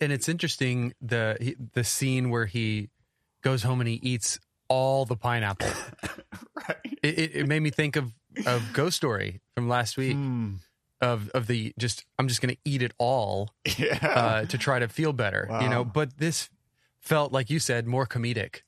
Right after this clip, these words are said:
Speaker 2: Yeah.
Speaker 1: you know? Uh, that was much more like, like, uh, um, heart-wrenching, and this didn't feel like that at all. So it was kind of almost like it was making fun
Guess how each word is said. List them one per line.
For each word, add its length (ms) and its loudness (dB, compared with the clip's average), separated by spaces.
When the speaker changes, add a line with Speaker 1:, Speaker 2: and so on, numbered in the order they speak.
Speaker 2:
Yeah. 180 -6
Speaker 1:
you 80 2
know? 260 0
Uh, 420 2
that 180 2
was 280 -2
much 340 -2
more 420 0
like, 380 -2
like, 340 -2
uh, 360 0
um, 240 -8
heart-wrenching, 640 0
and 120 -2
this 240 -4
didn't 260 0
feel 200 0
like 180 -2
that 160 0
at 60 0
all. 380 2
So 160 -2
it 60 -4
was 200 -4
kind 180 0
of 120 -4
almost 300 2
like 120 2
it 60 0
was 160 0
making 540 0
fun 600 0